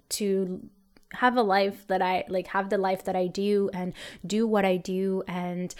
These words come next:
support my own energy and support my relationship with my partner and support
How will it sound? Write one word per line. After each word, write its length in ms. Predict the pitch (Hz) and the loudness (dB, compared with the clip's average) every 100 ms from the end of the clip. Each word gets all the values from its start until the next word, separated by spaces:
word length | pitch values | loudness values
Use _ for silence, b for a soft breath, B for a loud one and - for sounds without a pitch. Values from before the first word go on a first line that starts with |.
| B | B
support 600 | - - 180 - 226 220 | -8 -4 -4 2 2 4
my 160 | 214 196 | 2 0
own 200 | 190 185 | 0 0
energy 520 | 196 190 190 190 190 | -2 -2 -2 -2 -4
and 140 | 175 170 | -4 -6
support 640 | - 175 - 214 208 214 | -10 -10 -4 -2 -2 -2
my 120 | 196 | 0
relationship 640 | 185 180 185 - 180 180 | 0 0 0 0 -6 -4
with 120 | 185 185 | -4 -4
my 120 | 175 | -6
partner 500 | - 190 185 196 185 | -2 -2 0 -2 -4
and 180 | 180 175 | -4 -6
support 640 | - 175 - 214 214 - | -6 -10 -4 -2 -2 -6